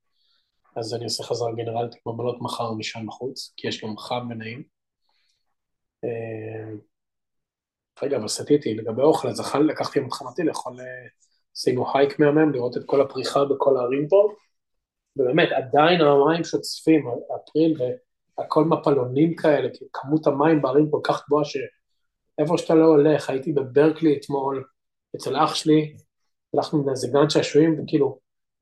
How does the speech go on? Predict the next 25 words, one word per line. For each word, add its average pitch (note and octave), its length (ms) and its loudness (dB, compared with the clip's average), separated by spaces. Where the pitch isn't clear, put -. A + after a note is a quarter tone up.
באמת, E3+ 280 0
החצבני, D#3 720 2
אתה - 80 -8
עושה A#2 220 -10
פאקינג F3 340 -8
קייקים D3 460 -4
בברקלי, C#3 580 -2
כאילו, A#2 600 -8
זה A#2+ 80 -16
מטורף. - 480 -4
כמות D#3 300 -2
המים D3+ 300 4
היא C#3+ 100 4
אדירה, A#2 380 -6
הכל - 380 2
פורח B2+ 340 -2
בטירוף, A2+ 460 -10
אז A2 100 -12
אכלנו C#3 320 -4
עם C3 180 -4
טרייטיפ, C#3+ 640 2
ואת, A#2+ 1700 -10
אה, A#2+ 200 -4
עוף D#3 280 -2
מעושן, C3+ 720 0